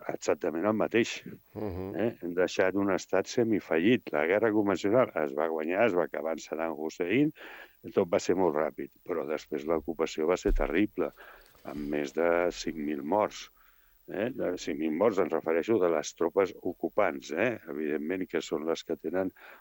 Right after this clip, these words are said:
Speaker 1: un cost polític en els països occidentals que van intervenir. Per tant, hi ha, hi ha una constant que s-, Líbia ens ha pas-, ha passat exactament el mateix. Hem deixat un estat fallit. Iemen encara està en guerra, eh?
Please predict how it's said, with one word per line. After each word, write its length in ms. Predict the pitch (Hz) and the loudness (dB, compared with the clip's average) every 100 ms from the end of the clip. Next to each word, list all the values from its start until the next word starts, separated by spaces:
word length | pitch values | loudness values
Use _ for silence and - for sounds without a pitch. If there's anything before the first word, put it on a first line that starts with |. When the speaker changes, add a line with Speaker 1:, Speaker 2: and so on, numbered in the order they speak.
| _ | _
Speaker 1:
un 160 | 80 78 | -8 -4
cost 260 | 90 85 - | 0 0 -2
polític 480 | - 87 87 - 110 | -2 0 2 2 0
en 140 | 107 87 | 0 -2
els 140 | - | -6
països 320 | 78 78 87 82 | -4 -4 -4 -6
occidentals 640 | 71 - 87 73 78 80 | -6 -6 -4 -2 0 0
que 100 | - | -2
van 240 | 85 85 78 | -4 -2 -4
intervenir. 560 | 73 76 71 67 71 - - - _ _ _ _ - - | -6 -6 -4 -6 -8 -14 -18 -20 _ _ _ _ -20 -2
Per 160 | 101 92 82 | 0 2 4
tant, 300 | 113 131 143 | 4 6 4
hi 220 | 120 104 | 2 4
ha, 140 | 104 92 | 4 4
hi 140 | 98 | 2
ha 60 | 101 | 2
una 200 | 104 110 104 | 2 2 2
constant 480 | 98 92 - 104 | 2 2 2 2
que 80 | 95 | 4
s-, 160 | 90 90 | 2 0
Líbia 480 | 87 78 90 92 104 | -4 0 2 6 6
ens 140 | 117 - | 4 0
ha 120 | 90 | -6
pas-, 240 | - 80 78 | -6 -8 -8
ha 140 | - 85 | -6 -2
passat 380 | 82 - 90 104 | -2 0 0 -2
exactament 560 | - 90 82 76 76 | 0 -2 -2 -4 -2
el 140 | 78 73 | -4 -4
mateix. 400 | 73 87 104 - - - - - | -2 2 0 0 -14 -20 -20 -8
Hem 160 | 87 | -2
deixat 380 | 80 78 87 82 | 0 2 2 0
un 120 | 92 87 | 0 -2
estat 360 | - 87 - | -2 -4 -4
fallit. 340 | - 76 98 - - - - - | -4 0 2 0 -6 -20 -20 -16
Iemen 460 | - 90 95 107 139 - | -2 4 4 6 2 0
encara 400 | 87 90 82 82 | 0 2 2 2
està 160 | - | -2
en 80 | 71 | 0
guerra, 300 | 85 107 71 - - - - | 2 2 0 -8 -20 -20 -16
eh? 220 | 76 90 | -6 -6